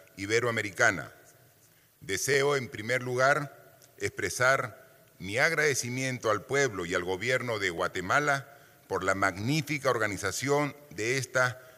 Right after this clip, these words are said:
vigésimo sexta Cumbre Iberoamericana y su cálida hospitalidad. Asimismo, reconocer a la Secretaría General Iberoamericana por su apoyo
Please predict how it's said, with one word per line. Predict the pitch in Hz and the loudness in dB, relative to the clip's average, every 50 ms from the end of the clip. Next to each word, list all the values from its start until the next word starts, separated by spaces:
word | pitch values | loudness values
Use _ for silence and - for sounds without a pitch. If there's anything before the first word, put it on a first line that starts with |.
| - - | -20 -20
vigésimo | - 87 104 104 - - 101 92 - 98 101 95 98 95 87 | -14 -8 -8 -6 -4 -4 -6 -6 -6 -8 -8 -6 -4 -4 -2
sexta | - - 151 165 151 - - - - 139 123 | 0 0 0 0 0 -2 -2 0 2 2 2
Cumbre | - - 135 139 139 135 131 127 139 139 - - - - - - - | 2 0 0 0 0 2 2 2 2 2 0 -2 -8 -18 -20 -16 -12
Iberoamericana | 92 101 101 127 131 135 131 123 113 107 101 90 - 131 131 135 135 135 139 135 131 120 - - - - - - - - - - - - 113 | -6 -2 0 0 0 2 0 0 -2 -4 -6 -2 2 4 4 4 4 4 2 0 -2 -4 -8 -18 -20 -20 -20 -20 -20 -20 -20 -20 -16 -12 -10
y | 95 | -8
su | - - 104 85 - | -8 -8 -8 -4 0
cálida | 156 151 156 165 160 143 131 123 | 4 4 4 4 2 2 2 0
hospitalidad. | 110 - - 123 113 113 110 110 117 120 123 113 95 73 64 - - - - - - - - - - _ _ _ - | 0 -2 -8 -4 0 0 2 2 4 6 8 8 8 6 2 -8 -14 -18 -20 -20 -20 -20 -20 -20 -20 _ _ _ -4
Asimismo, | 95 92 104 127 131 139 151 143 123 139 143 143 139 139 - - - - - _ _ _ - - _ - | -4 -2 -2 0 0 0 0 0 0 0 0 0 -2 -4 -6 -14 -20 -20 -20 _ _ _ -20 -20 _ -2
reconocer | - 107 92 107 110 113 107 101 - 143 156 151 139 | 0 0 2 2 2 0 0 0 0 0 2 4 4
a | 135 127 | 4 4
la | 107 95 | 4 2
Secretaría | - - 92 101 98 82 98 95 117 139 143 139 131 123 117 | 0 -2 -2 -2 0 0 0 0 2 2 2 4 4 4 4
General | - - 107 98 101 104 120 127 131 135 120 - - - - - - - | 2 -2 -6 -4 0 2 4 4 4 4 0 -8 -12 -18 -20 -20 -18 -10
Iberoamericana | 110 107 104 123 139 143 139 127 117 110 101 104 95 - 123 123 123 123 120 117 120 117 - - - - - _ _ - | -8 -2 0 2 2 4 4 2 0 0 -2 -4 -2 0 2 2 2 2 2 -2 -2 -4 -6 -14 -20 -20 -20 _ _ -6
por | - 101 95 90 | -2 -2 -2 -2
su | - 95 92 | -4 -6 -6
apoyo | 78 - 117 131 127 123 123 123 120 | -4 -2 0 0 0 0 0 -2 -2